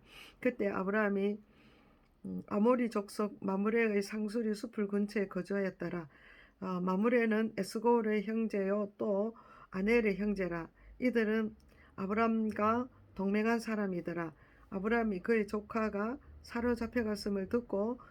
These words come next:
집에서 길리고 훈련된 자 삼백십팔 명을 거느리고 다한까지 쫓아가서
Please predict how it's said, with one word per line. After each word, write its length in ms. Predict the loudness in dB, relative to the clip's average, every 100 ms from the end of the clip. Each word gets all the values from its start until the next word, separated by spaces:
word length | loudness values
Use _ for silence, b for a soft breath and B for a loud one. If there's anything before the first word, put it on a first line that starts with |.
| B -4
집에서 460 | -2 0 0 -4 -4
길리고 600 | -4 -2 -2 0 -2 -4 -12 -6
훈련된 720 | 0 4 4 4 0 -2 -4
자 300 | -4 -4 -6 -10
삼백십팔 1800 | -6 -2 0 0 2 0 0 -10 -20 -20 -20 -20 -20 -8 -8 -4 0 2
명을 580 | 2 2 2 2 2 0 B B B -4
거느리고 720 | 2 4 4 2 2 0 -2
다한까지 680 | -2 -2 -2 -2 -2 -2 -4
쫓아가서 720 | -4 -4 -4 -4 -4 -6